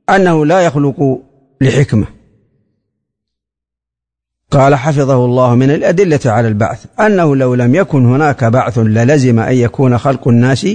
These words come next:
عبثاً، حيث إنهم يعيشون منهم المطيع والمت-، المتقي المؤمن بالله ورسله، ومنهم الكافر الملحد والزنديق والجبار والمتكبر والعاصي،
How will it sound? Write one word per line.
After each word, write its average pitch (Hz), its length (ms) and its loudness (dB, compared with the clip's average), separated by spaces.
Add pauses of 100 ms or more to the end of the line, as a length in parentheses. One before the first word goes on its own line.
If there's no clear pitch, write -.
(680)
عبثاً، 127 680 0 (1700)
حيث 185 400 0
إنهم 165 540 0
يعيشون 139 640 0
منهم 143 340 2
المطيع 120 520 0
والمت-، 120 920 -2
المتقي 147 720 0 (1000)
المؤمن 139 640 0
بالله 123 480 0
ورسله، 139 800 0 (260)
ومنهم 131 440 2
الكافر 123 540 -2
الملحد 147 540 0
والزنديق 117 720 0
والجبار 113 680 0
والمتكبر 131 680 -4
والعاصي، 143 680 -2